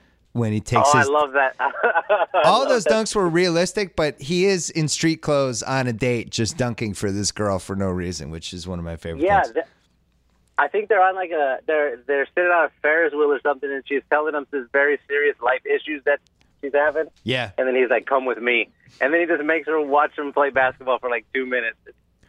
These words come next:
Speaker 1: But that
Speaker 2: And I
Speaker 1: movie
Speaker 2: would
Speaker 1: came
Speaker 2: not
Speaker 1: out before
Speaker 2: recommend that as
Speaker 1: nineteen eighty. That was a
Speaker 2: as a dating
Speaker 1: pre-nineteen eighty movie.
Speaker 2: strategy.
Speaker 1: Yeah, I don't, I don't, I just,
Speaker 2: Why? <laughs>
Speaker 1: I just think you missed one-on-one. I think you just missed it. Look, you had, you watched
Speaker 2: I just
Speaker 1: every
Speaker 2: missed it.
Speaker 1: basketball movie ever.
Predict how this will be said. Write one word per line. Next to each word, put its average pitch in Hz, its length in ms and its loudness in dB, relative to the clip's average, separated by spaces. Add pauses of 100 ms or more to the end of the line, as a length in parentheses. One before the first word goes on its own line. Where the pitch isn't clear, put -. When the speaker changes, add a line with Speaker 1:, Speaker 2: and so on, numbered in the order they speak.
(380)
Speaker 1:
But 185 120 -2
that 202 160 2
Speaker 2:
And 220 80 2
I 226 40 4
Speaker 1:
movie 226 140 6
Speaker 2:
would - 100 4
Speaker 1:
came 170 120 6
Speaker 2:
not 196 140 4
Speaker 1:
out 156 60 2
before 196 240 0
Speaker 2:
recommend 208 220 2
that 139 100 6
as 208 60 2
Speaker 1:
nineteen 240 200 0
eighty. 104 240 -2 (280)
That 190 200 0
was 180 160 -2
a 180 40 0
Speaker 2:
as 165 40 -2
a - 20 -14
dating - 60 -2 (160)
Speaker 1:
pre-nineteen 196 320 2
eighty 202 180 2
movie. 196 360 2
Speaker 2:
strategy. 101 200 -10 (420)
Speaker 1:
Yeah, 110 260 -2
I 120 40 -2
don't, 131 240 -4
I 123 80 -2
don't, 135 260 -6
I 135 120 -2
just, 160 280 4 (520)
Speaker 2:
Why? 151 160 -2 (260)
<laughs> 156 60 0
Speaker 1:
I 147 100 4
just 190 220 2
think 185 180 0
you 165 140 0
missed 151 300 0
one-on-one. 127 580 0
I 110 100 -2
think 120 200 -4
you 123 80 -4
just 110 200 -4
missed 117 240 -2
it. 78 140 -8
Look, 151 260 0
you 135 100 0
had, 139 260 -2
you 139 180 -2
watched 143 240 2
Speaker 2:
I 120 40 2
just - 60 -2
Speaker 1:
every 156 220 2
Speaker 2:
missed - 80 4
it. 143 40 2
Speaker 1:
basketball 147 340 0
movie 123 340 0
ever. 110 280 -4